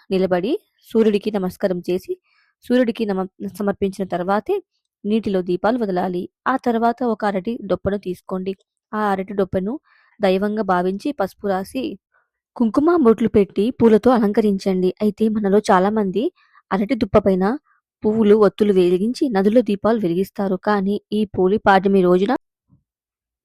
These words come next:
ముప్పై ఒత్తులను ఒకటిగా కట్టి ఆవు నెయ్యిలో నానబెట్టి ఆ తర్వాత ముప్పై ఒత్తులను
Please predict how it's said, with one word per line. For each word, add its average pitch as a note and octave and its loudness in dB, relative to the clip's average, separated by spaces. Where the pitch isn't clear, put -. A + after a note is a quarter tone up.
ముప్పై A#3+ 6
ఒత్తులను G#3+ 6
ఒకటిగా G#3+ 4
కట్టి A3 -4
ఆవు A3+ 8
నెయ్యిలో G3+ 6
నానబెట్టి F#3 2
ఆ A#3 6
తర్వాత A3 4
ముప్పై A#3 6
ఒత్తులను G3 4